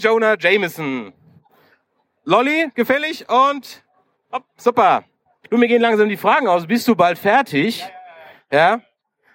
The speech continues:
Das ist gut. Machen wir noch eine einfache. Hauptquartier der Sternenflotte ist wo? San Francisco war da, genau. <laughs> Also ich hab jetzt nur noch so Pissels-Fragen, ne?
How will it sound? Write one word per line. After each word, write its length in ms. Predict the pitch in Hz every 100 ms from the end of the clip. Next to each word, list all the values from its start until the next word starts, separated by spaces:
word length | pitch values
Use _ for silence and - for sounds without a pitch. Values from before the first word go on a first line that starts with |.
| _
Das 180 | 185 180
ist 40 |
gut. 160 | 208 175
Machen 160 | 208
wir 80 | 247
noch 80 | 233
eine 180 | 220 170
einfache. 640 | 196 233 208 170 165 151
Hauptquartier 440 | 196 247 254 247
der 140 | 247 226
Sternenflotte 640 | 233 247 226 196 185 170
ist 360 | 185 277 233 180
wo? 440 | 254 294 165 110 - _ _ _ _ _ _ _ _ _ _ _ _ _ 480 _ _ _ _ _ _ _ _ 156
San 160 | 196
Francisco 480 | 208 196 247 - 240
war 160 | 185 160
da, 280 | 220 254 233
genau. 520 | 180 202 254 269 262 - - - - - - - _ _ _ _ _ _ -
<laughs> 220 | 123 135 170 160 170 - - _ _ _ _ _ _ _ _ _ _
Also 160 | 151 170
ich 80 |
hab 100 | 202
jetzt 160 | 196 165
nur 140 | 202
noch 120 | 233 202
so 160 | 214
Pissels-Fragen, 920 | 180 247 220 175 - 127 131 127 123 123
ne? 180 | 160